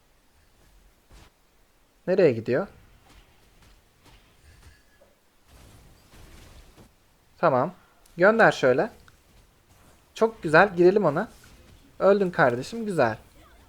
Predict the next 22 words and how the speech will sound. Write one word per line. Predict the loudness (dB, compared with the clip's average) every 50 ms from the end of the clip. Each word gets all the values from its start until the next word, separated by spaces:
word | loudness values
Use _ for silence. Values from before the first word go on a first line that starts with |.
| _ _ _ _ _ _ -10
Ona | -6 -4 -4
da | -4
şöyle | -2 -4 -2 -4 -4 -4
Q | 0 0 0
atalım. | 0 0 -2 -4 -4 -4 -6 -12 -18 -20 -20 -20 -20 -20 -20 -20 -20 -20 -20 -20 -20 -20 -20 -20 -16
Füzem | -8 0 2 4 4 4 2 0
var. | -2 -2 -4 -8 -18 -20 _ _ _ _ _ _ _ _ _ _ _ _ _ _ _ _ _ -20 -20 -20
Şuna | -6 0 0 0
füze | 0 0 2 2 2
atacağım. | 2 2 -2 -4 -2 -2 -2
Bekle, | -4 -4 -4 -6 -6
bekle. | -6 -6 -8 -8 -8 -8 -8 -12 _ _ _ _ _ _ _ _ _ _ -2
Hop. | -2 -2 -2 -4 -20 _ _ _ _ _ _ _ _ _
Şuraya | _ -20 -20 -18 -10 -2 4 6 6 6 6 6
doğru. | 4 2 2 0 -4 -6 -8 _ _ _ _ _ -6 -2
Aa. | 0 2 2 2 2 0 -4 -6 -12 _ _ _ _ _ _ _ _ _ _ _ _ _ _ _ _ -6
Nereye | -2 2 2 2
gitti | 2 0 -8 -10 -4 -2
o | -2
adam? | -2 -2 -4 -6 -8 -10 -12 _ _ _ _ _ _ _ _ _ _ _ _ _ _ _ _ _ _ _ _ _ _ _ _ _ _ _ _ _ _ _ -4
Allah | -2 0 2 2 2 4
Allah. | 4 2 2 0 -2 -4 -6 -8